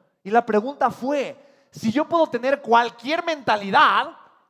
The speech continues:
¿por qué no buscar tener la mejor mentalidad posible? ¿Estás de acuerdo? O sea, si yo puedo tener cualquier mentalidad y yo puedo cambiar mi mentalidad, ¿por qué yo no diseñar mi mentalidad? ¿Por qué yo no trabajar en redi-, rediseñar mi mentalidad y construir una mentalidad extraordinaria? A final de cuentas,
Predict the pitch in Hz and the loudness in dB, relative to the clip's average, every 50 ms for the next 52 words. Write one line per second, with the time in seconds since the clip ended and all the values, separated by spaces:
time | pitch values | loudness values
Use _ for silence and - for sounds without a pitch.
0 | _ _ - 214 220 208 240 285 302 302 285 233 - 254 269 277 269 269 269 269 | _ _ 0 0 0 2 2 2 2 2 0 0 0 0 0 0 0 -2 -4 -2
1 | 277 277 277 262 233 202 - - 285 311 302 302 277 294 247 240 240 277 277 277 | 2 2 2 2 0 -2 2 2 2 2 2 0 -4 -4 -4 -2 -2 -4 -4 -4
2 | - 190 175 - 285 330 415 440 415 339 240 185 131 - - _ _ _ _ _ | -4 -4 -4 -2 0 0 0 2 2 0 0 0 -4 -12 -20 _ _ _ _ _
3 | _ _ - 254 247 262 - 233 233 226 233 269 381 453 403 - - _ _ _ | _ _ -6 -4 -2 -2 0 0 0 2 0 0 -2 -4 -8 -14 -20 _ _ _
4 | _ _ _ _ _ _ _ _ _ - 240 208 240 302 302 349 320 311 262 262 | _ _ _ _ _ _ _ _ _ -10 -8 -6 -6 -6 -4 -4 -6 -4 -6 -10
5 | 277 - 302 285 277 269 269 285 294 294 269 - 214 202 220 247 254 214 254 - | -6 -4 -4 -4 -4 -6 -12 -14 -14 -12 -10 -10 -10 -8 -8 -8 -8 -8 -6 -6
6 | 285 277 277 185 180 190 220 240 262 262 233 220 208 - 190 180 185 220 247 254 | -6 -6 -6 -8 -12 -10 -10 -12 -12 -12 -14 -14 -12 -12 -10 -10 -8 -8 -8 -8
7 | - - 233 196 - - 254 269 226 214 277 254 233 240 269 285 294 269 277 - | -8 -8 -10 -8 -8 -10 -10 -10 -8 -8 -8 -8 -8 -8 -8 -6 -8 -8 -12 -18
8 | _ _ _ _ - 233 226 - - 240 226 214 226 254 262 269 277 277 269 254 | _ _ _ _ -16 -14 -14 -14 -12 -14 -14 -12 -8 -6 -4 -4 -6 -8 -12 -16
9 | 240 220 190 226 208 202 208 233 285 349 330 220 - - _ _ _ _ _ _ | -16 -14 -12 -10 -10 -8 -6 -4 -4 -4 -6 -8 -12 -18 _ _ _ _ _ _
10 | _ _ _ _ _ - - 226 214 220 254 294 277 302 285 277 285 285 - 285 | _ _ _ _ _ -10 -8 -8 -6 -6 -6 -6 -4 -4 -6 -6 -6 -6 -4 -4
11 | 262 233 196 - 254 262 277 285 277 254 226 226 220 214 202 208 202 214 220 - | -4 -4 -4 -6 -8 -8 -8 -10 -14 -16 -18 -16 -14 -12 -12 -12 -14 -16 -16 -12
12 | 208 220 214 214 190 - 233 220 247 254 269 285 294 277 247 214 - 214 226 262 | -12 -10 -10 -12 -14 -16 -18 -16 -14 -16 -16 -16 -16 -16 -16 -14 -14 -12 -10 -10
13 | 269 294 247 - 214 220 208 180 - - 269 269 302 302 277 247 220 208 185 - | -10 -10 -10 -10 -10 -10 -10 -10 -14 -14 -12 -12 -12 -12 -14 -14 -14 -16 -14 -14
14 | 214 220 247 269 294 277 - - 220 208 196 185 180 185 226 285 359 427 - - | -14 -12 -12 -12 -14 -14 -12 -10 -8 -8 -8 -10 -12 -14 -12 -12 -10 -8 -10 -10
15 | - 214 214 254 285 302 294 285 285 285 285 294 311 302 254 - _ | -12 -12 -18 -18 -16 -16 -14 -12 -12 -12 -10 -8 -10 -10 -10 -14 _